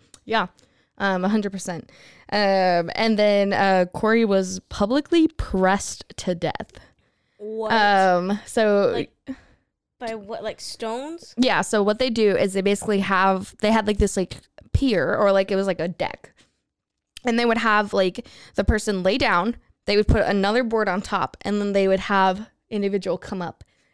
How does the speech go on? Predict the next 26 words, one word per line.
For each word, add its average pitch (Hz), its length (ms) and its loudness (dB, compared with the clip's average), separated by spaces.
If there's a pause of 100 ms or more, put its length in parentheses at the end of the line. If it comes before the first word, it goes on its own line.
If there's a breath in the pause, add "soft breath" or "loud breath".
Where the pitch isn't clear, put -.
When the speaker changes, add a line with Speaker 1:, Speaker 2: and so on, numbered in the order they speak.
Speaker 1:
and 208 100 -2
they 214 100 0
just 208 220 -4
keep - 220 -6
putting 185 320 0
more 180 180 -2
rocks - 560 -8 (300 soft breath)
on 196 160 -2
top. - 300 -4
And 220 140 0
that 208 140 2
was 214 140 0
the 202 100 -6
form 185 260 -6
of 170 80 -8
torture. - 480 -6 (320 loud breath)
Um, 185 280 2
and 226 200 0
so 185 420 4 (260)
essentially 285 680 -2
they 214 160 0
were 214 100 0
trying 214 280 -4
to 202 60 0
get 196 200 -2
him 180 360 -2